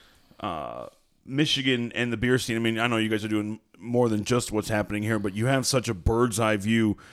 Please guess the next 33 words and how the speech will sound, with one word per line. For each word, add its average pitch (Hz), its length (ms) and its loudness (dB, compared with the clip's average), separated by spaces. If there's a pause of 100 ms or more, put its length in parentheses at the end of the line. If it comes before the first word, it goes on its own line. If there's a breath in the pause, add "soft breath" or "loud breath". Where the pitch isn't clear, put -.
(180 loud breath)
I - 80 -2
wonder 160 320 6
what 131 360 4
it 120 120 4
is, 117 320 2
and 117 160 -4
you 120 80 4
and 117 80 2
I 113 40 2
were 110 100 2
talking 113 320 0
before 107 220 0
we 113 60 0
turned 107 140 -4
the 101 40 -4
mics 110 260 -2
on 104 80 -2
about 101 340 0 (100)
the, 95 500 -2 (500 soft breath)
uh, 55 300 -8 (680)
the 98 240 -4
dedication 110 720 0
people 98 260 -2
have 95 380 -2
to 107 60 -10
the 95 120 -4
local 107 400 2
scene. 107 340 -2
I 101 200 0
wonder 123 220 4
what 123 180 0
you 131 80 -2
think 123 320 -2